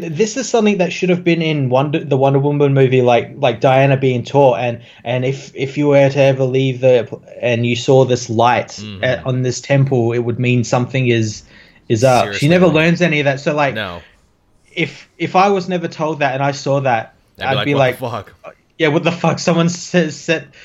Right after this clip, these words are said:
Speaker 1: set a temple on fire. What the fuck?"
Speaker 2: Well, you see, Matt, what you're talking about is world building, and that's something you don't have time to <laughs> when you're trying to rush this out the door.
Speaker 1: Yeah.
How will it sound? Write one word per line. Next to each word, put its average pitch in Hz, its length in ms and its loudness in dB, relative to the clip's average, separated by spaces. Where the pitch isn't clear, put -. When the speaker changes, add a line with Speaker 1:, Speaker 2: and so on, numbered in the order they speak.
Speaker 1:
set 165 200 -2
a 147 40 -6
temple 175 360 0
on 139 120 -2
fire. 117 420 -4
What 131 140 -8
the 135 80 -18
fuck?" 127 400 -4
Speaker 2:
Well, 156 240 -6
you 156 100 -12
see, 185 220 -12
Matt, 147 340 -8
what 135 220 -8
you're 156 180 -4
talking 139 460 -6
about 113 420 -8
is 107 300 -14
world 139 640 -4
building, 95 800 -12
and 104 100 -10
that's 165 200 -2
something 151 280 -6
you 127 140 -8
don't 131 240 -8
have 117 240 -8
time 170 340 -8
to 190 300 -10
<laughs> - 20 -12
when 165 140 -8
you're - 100 -8
trying - 540 -6
to 165 120 -6
rush 151 380 -8
this 135 240 -14
out 135 220 -8
the 127 80 -14
door. 110 680 -10
Speaker 1:
Yeah. 107 380 -8